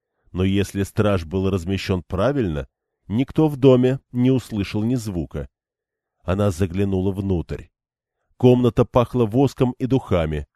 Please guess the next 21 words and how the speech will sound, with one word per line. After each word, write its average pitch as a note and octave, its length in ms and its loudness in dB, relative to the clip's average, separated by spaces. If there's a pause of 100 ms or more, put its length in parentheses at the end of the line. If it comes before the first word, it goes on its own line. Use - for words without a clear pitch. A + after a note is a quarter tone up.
(460)
Деревянный G2 580 0
пол A#2+ 360 2
был F2+ 200 -2
покрыт F#2+ 480 -2
многочисленными F#2+ 960 -2
отметками, G#2 840 -2 (260)
следами C#3+ 540 0
от D3+ 140 -4
капель. D#2 480 -2 (600)
Воск, A#2 400 -6
даже A2 300 0
очищенный, F2 800 -8 (140)
часто F3 400 0
оставлял D3+ 440 -2
следы. G2+ 520 -8 (480)
"Быстрее!" — G#2+ 680 -4 (160)
бросила F2 520 -2
она F2 160 -6
солдатам, G2 640 -2
распуская G2+ 560 -2
стража, A2 640 0